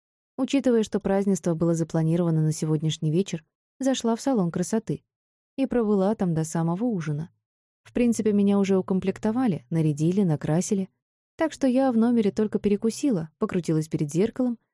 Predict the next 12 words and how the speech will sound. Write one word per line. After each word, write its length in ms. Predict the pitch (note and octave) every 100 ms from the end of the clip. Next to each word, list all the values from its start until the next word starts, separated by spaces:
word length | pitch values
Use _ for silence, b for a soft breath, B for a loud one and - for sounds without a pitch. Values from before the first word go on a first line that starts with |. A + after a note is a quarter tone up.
| _ -
оценив 380 | D4 C4+ B3
собственную 460 | - A#3 - A3 G#3+
красоту, 540 | G#3+ G#3 G#3 - G#3 - _ _ _
и, 60 | D4
уложив 420 | C4+ A#3 A3 A#3
дрыхнувшего 600 | G3+ G#3+ G3+ F3+ F3+ E3+
ротарчика 540 | E3+ D#3+ F#3 - - D#3+
в 60 |
мини-сумочку 680 | E3+ D#3+ D#3+ F#3+ G#3+ G3 E3
с 60 | C#3+
бездонным 520 | D3+ D3 D#3+ D3+ D3+
наполнением 640 | D3 D3+ D3+ F#3 A3 A3+